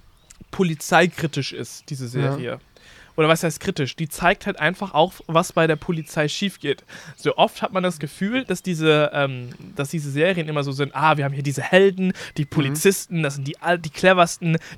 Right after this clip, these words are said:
Speaker 1: die kommen
Speaker 2: Ja.
Speaker 1: den Tätern auf die Spur, so. Aber, ähm, bei Line of, ähm, Order,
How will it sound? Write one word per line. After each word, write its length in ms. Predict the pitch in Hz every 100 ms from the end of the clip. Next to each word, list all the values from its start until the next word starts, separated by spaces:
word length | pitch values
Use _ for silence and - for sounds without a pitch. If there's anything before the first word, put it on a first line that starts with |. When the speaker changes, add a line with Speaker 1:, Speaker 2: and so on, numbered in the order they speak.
| -
Speaker 1:
die 60 |
kommen 280 | - - 180
Speaker 2:
Ja. 60 | 156
Speaker 1:
den 80 | 151
Tätern 320 | 196 185 165
auf 160 | 156
die 100 | -
Spur, 460 | 147 - 180 233 233
so. 240 | 202 226 226 - - -
Aber, 520 | 156 175 170 170 160
ähm, 440 | 175 160 160 156 151
bei 140 | 147
Line 320 | 147 190 190
of, 280 | - 160 - -
ähm, 400 | 151 139 139 135 -
Order, 320 | 180 226